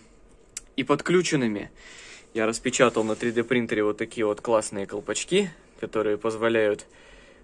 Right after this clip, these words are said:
защитить клеммы от повреждения, ну и сохранять там смазку, если она нанесена, ну и классно видеть полярность всегда. Ну, это, разумеется, если уж совсем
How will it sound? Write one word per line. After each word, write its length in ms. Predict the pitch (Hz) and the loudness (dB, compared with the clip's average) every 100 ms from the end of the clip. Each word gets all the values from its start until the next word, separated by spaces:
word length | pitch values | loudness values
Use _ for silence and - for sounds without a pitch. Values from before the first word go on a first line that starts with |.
| - | -10
защитить 580 | 113 113 131 120 117 - - - | -6 -4 -4 -4 -4 -6 -16 -6
клеммы 480 | - 123 160 175 170 | 2 6 6 6 4
от 160 | 156 | 4
повреждения, 1080 | - 143 127 123 113 135 180 180 170 160 151 - - | 2 2 2 0 2 4 4 4 4 4 0 -4 -10
ну 220 | 107 135 | -4 -2
и 160 | 131 | 0
сохранять 560 | 117 113 - 117 117 107 | 0 -2 -2 0 0 0
там 140 | 107 | -4
смазку, 500 | 104 110 113 123 - | -4 -2 0 0 0
если 220 | 160 156 151 | 0 2 0
она 220 | 147 143 | 0 -2
нанесена, 540 | 139 135 - 139 135 | -2 -4 -2 0 0
ну 140 | 127 185 | 0 0
и 120 | 180 | -2
классно 400 | 120 123 151 123 | 2 2 0 -2
видеть 340 | 104 120 120 - - - - - | -2 -2 -4 -8 -20 -20 -20 2
полярность 600 | 127 117 104 98 98 - | 4 6 4 2 -6 -6
всегда. 460 | - 110 104 101 95 | -4 -4 -2 -2 -2
Ну, 260 | 139 135 - - | -4 -6 -10 -6
это, 220 | 117 117 | -4 -2
разумеется, 760 | 107 98 104 107 107 104 110 104 - - - - | -2 -4 -4 -2 -2 -2 -4 -6 -10 -20 -12 -2
если 220 | 110 110 | 0 0
уж 160 | 107 | -2
совсем 520 | - 113 - 117 98 | -2 -4 2 2 2